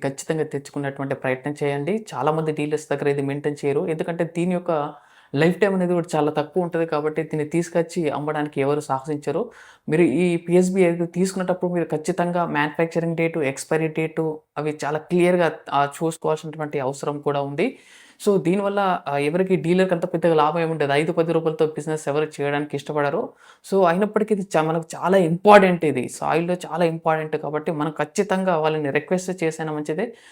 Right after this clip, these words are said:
తెప్పించుకొని వాడుకోవాల్సినటువంటి అవసరం ఉంది. ఒకవేళ డీలర్ దగ్గర దొరకని సందర్భంలో మీకు దగ్గర ఉన్నటువంటి కృషి విజ్ఞాన కేంద్రాలు కావచ్చు, లేదా దగ్గర ఉన్నటువంటి వరి పరిశోధన స్థానాలు కావచ్చు, ఏమైనా పరిశోధన స్థానాలు ఏమైనా యూనివర్సిటీకి సంబంధించినట్లయితే వాళ్ళని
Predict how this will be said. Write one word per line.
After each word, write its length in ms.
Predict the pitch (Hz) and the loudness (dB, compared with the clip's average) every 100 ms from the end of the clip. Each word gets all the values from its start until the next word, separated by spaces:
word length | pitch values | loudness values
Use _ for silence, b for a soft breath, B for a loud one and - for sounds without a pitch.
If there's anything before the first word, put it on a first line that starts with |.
| B B | B B
తెప్పించుకొని 600 | 170 165 226 214 208 185 147 | -2 2 2 2 0 0 4
వాడుకోవాల్సినటువంటి 800 | 151 156 165 156 156 147 143 147 139 | 4 4 0 0 -4 -6 -4 -2 -4
అవసరం 280 | 156 156 156 | -4 -6 -6
ఉంది. 160 | 151 269 - _ _ _ _ _ _ - | -4 -4 -6 _ _ _ _ _ _ -10
ఒకవేళ 200 | 165 185 165 - | 2 4 4 2
డీలర్ 300 | 185 202 190 | 2 2 2
దగ్గర 160 | 190 175 165 | 0 2 0
దొరకని 300 | 175 185 175 | 0 0 -2
సందర్భంలో 420 | 170 170 165 165 156 | -2 -2 -2 -4 -4
మీకు 120 | 147 143 | -4 -2
దగ్గర 180 | 147 175 | 0 0
ఉన్నటువంటి 320 | 165 160 160 156 | 0 -4 -4 -4
కృషి 200 | 156 156 170 | -4 -2 -2
విజ్ఞాన 240 | 156 156 - | -2 -8 -8
కేంద్రాలు 380 | 151 151 147 147 | -6 -4 -2 -2
కావచ్చు, 320 | 143 139 147 147 B B B B - | -4 -4 -2 -4 B B B B 0
లేదా 220 | 165 175 156 | 4 4 4
దగ్గర 160 | 151 180 | 0 0
ఉన్నటువంటి 400 | 175 175 165 165 156 - | 2 -2 -2 -2 -2 0
వరి 140 | 156 175 | 0 0
పరిశోధన 360 | 165 - 175 160 - | -2 -2 -2 -2 -4
స్థానాలు 340 | 151 147 147 143 | -4 -2 -2 -2
కావచ్చు, 320 | 147 - 147 156 | -2 -2 -6 -2
ఏమైనా 200 | 151 151 156 | -2 0 0
పరిశోధన 300 | 160 185 175 | 0 -2 -2
స్థానాలు 300 | 165 156 151 151 | -4 -2 -2 -2
ఏమైనా 200 | 147 143 143 | -2 -2 -2
యూనివర్సిటీకి 480 | 147 160 165 165 160 156 | 0 -2 -4 -8 -10 -8
సంబంధించినట్లయితే 840 | 147 147 147 143 143 139 139 135 - b b b b 143 | -6 -6 -6 -6 -8 -6 -6 -6 -8 b b b b -2
వాళ్ళని 240 | 151 151 | 0 -2